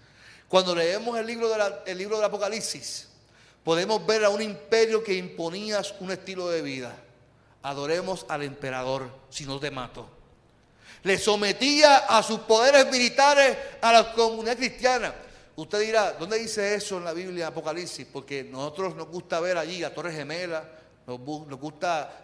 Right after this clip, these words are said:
ver los simbolismos de una manera muy despectiva hacia otras personas, juzgando,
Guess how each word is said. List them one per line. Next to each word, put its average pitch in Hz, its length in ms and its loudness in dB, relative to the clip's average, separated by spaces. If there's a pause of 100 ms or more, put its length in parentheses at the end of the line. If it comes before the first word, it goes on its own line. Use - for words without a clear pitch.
(180)
ver 165 200 -4
los 170 160 -4
simbolismos 160 680 -8
de 151 80 -8
una 160 100 -6
manera 165 320 -4
muy 151 160 -8
despectiva 170 680 -8
hacia 139 280 -12
otras 151 280 -10
personas, 165 460 -12
juzgando, 139 600 -10